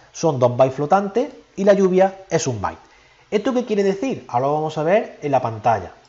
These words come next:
Y es que como lo que voy a ver son datos, no voy a actuar, porque yo no voy a poner, no le voy a mandar un, que se ponga al noven-, a noventa metros por segundo la estación meteorológica. Es que voy a recepcionar datos.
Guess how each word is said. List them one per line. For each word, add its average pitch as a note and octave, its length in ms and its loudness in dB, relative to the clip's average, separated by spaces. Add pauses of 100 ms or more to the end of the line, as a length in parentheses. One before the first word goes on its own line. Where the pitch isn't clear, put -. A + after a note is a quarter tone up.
(180)
Y D3 60 -6
es D3 60 -4
que B2 120 -6
como C3 280 -4
lo C3 200 -2
que C3+ 120 -2
voy D3+ 220 0
a E3 100 2
ver F3 160 0
son C3+ 280 -8
datos, F3 440 2
no C3+ 140 -4
voy C3+ 200 0
a C3 80 0
actuar, C#3 580 -2
porque A2 180 -6
yo A2+ 80 -6
no A#2 80 -6
voy A#2+ 100 0
a A#2+ 80 0
poner, A#2 300 -2 (840)
no B2+ 160 -4
le B2+ 80 0
voy C3 80 0
a B2 40 0
mandar B2 220 0
un, A#2+ 240 -6 (220)
que C3 60 -10
se B2+ 120 -6
ponga C3+ 260 -4
al B2 140 -4
noven-, B2 320 -4
a B2 240 0
noventa B2 340 -2
metros B2+ 240 -6
por A#2+ 160 -8
segundo B2 560 -6 (260)
la C3 100 0
estación A#2+ 320 -6
meteorológica. A#2+ 680 -4
Es C#3+ 140 -8
que D#3 160 -8
voy F#3+ 320 -2
a F3 80 4
recepcionar B2 640 -6
datos. F#2 280 -8